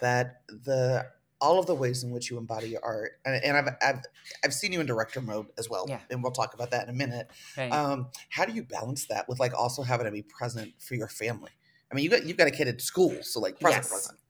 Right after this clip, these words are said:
Speaker 1: Yeah.
Speaker 2: Yes, present, present.
Speaker 1: <laughs>
Speaker 2: And, and especially when I was acting really, um, intensely, I do more directing now, but when I was acting really intensely in those earlier years, um,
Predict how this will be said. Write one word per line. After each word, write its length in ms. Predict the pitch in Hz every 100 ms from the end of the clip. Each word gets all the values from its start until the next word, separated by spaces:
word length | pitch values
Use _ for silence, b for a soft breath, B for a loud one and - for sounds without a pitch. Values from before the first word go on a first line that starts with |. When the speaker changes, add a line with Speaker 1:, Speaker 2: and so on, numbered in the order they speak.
| _
Speaker 1:
Yeah. 100 | 123
Speaker 2:
Yes, 240 | 170 - -
present, 420 | 220 226 202 -
present. 440 | 170 139 123 110 -
Speaker 1:
<laughs> 40 |
Speaker 2:
And, 540 | 165 170 165 165 127 -
and 100 | 190
especially 460 | 190 - 233 - 233
when 120 | 180
I 80 | 156
was 140 | 143 -
acting 400 | 147 - 143 139
really, 480 | 147 143 143 143
um, 280 | 143 131 131
intensely, 560 | - 131 147 123 147 -
I 100 | 156
do 140 | 165
more 160 | 175 156
directing 480 | 131 113 - 170 180
now, 200 | 190 208
but 320 | 190 175 - B B B _ _
when 220 | 147 143
I 80 | 139
was 160 | 131 -
acting 380 | 147 139 139 135
really 280 | 123 127 113
intensely 880 | 123 - 123 123 - 127 127 120 -
in 240 | 131 127
those 300 | 120 123 120 -
earlier 400 | 135 135 135 131
years, 720 | 120 120 117 110 113 117 - b b b b b
um, 500 | 113 120 117 113 -